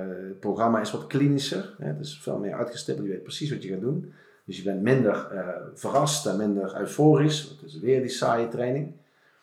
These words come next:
Topsport is vaak natuurlijk ook individueel, zeker in jouw, eh, in jouw tak van sport. Terwijl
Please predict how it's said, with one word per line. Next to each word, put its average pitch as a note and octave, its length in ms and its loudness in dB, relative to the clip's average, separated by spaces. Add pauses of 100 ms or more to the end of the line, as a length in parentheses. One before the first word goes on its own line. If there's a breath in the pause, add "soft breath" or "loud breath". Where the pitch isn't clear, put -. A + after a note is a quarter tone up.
(720 soft breath)
Topsport G2+ 420 -4
is F#2 120 -8
vaak G#2+ 300 4
natuurlijk F#2+ 260 -2
ook - 40 -6
individueel, G#2 500 6
zeker G#2 280 4
in G2 100 0
jouw, C#3 400 4
eh, C3+ 320 2
in B2 80 0
jouw B2+ 480 2
tak C#3 180 4
van C3 120 -2
sport. - 460 -4 (560)
Terwijl F#2 440 -2